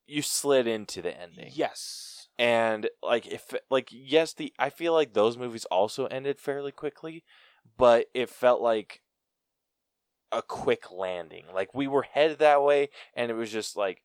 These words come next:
Speaker 1: "Okay, fast landing." This one, it felt like we freaking crashed into the side of a mountain.
Speaker 2: For real, though.
Speaker 1: And it's like, "Over," and you're like, "Wait, what?"
Speaker 2: What just happened?
Speaker 1: Yeah, and shit got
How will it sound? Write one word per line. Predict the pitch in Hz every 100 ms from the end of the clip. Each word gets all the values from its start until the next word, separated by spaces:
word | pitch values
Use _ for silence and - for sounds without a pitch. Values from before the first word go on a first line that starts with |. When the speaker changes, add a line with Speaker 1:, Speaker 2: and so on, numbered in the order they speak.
| -
Speaker 1:
"Okay, | 120 95 80 -
fast | - 113 104 -
landing." | 85 - - - _ _ _ _ _
This | - 147 165
one, | 147 139
it | 113 113
felt | - 127 113
like | 107 101
we | 104 98
freaking | - 101 90
crashed | - 113 107 -
into | 104 98 92
the |
side | - 107 95
of | 87
a |
mountain. | 80 87 90 90 -
Speaker 2:
For | - 123
real, | - 123 131 120 -
though. | 165 175 196 - _ _
Speaker 1:
And | 104 95
it's | -
like, | 87 87 -
"Over," | 151 147 113 87
and | 82
you're | 82
like, | 76 - 80
"Wait, | 95 85
what?" | 110 120 170 - - _ _ _ _ - _ _ _ _
Speaker 2:
What | 120 98 123
just | 135 135
happened? | 147 131 147 - 147 135 - _ _ _ _
Speaker 1:
Yeah, | - 87 - -
and | 98
shit | - 170
got | 139